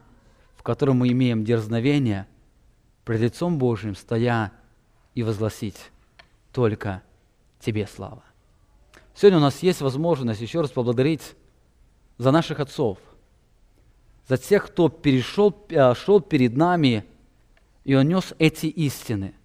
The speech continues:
эти фундаментальные истины, которые определяют сегодня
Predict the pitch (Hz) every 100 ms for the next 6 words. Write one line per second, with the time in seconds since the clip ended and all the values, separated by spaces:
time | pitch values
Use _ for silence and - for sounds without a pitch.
0 | _ _ _ _ _ _ _ _ _ -
1 | 165 151 143 139 143 135 202 208 185 147
2 | 143 196 196 - 151 120 117 123 123 143
3 | 131 135 165 160 - 151 143 127 120 101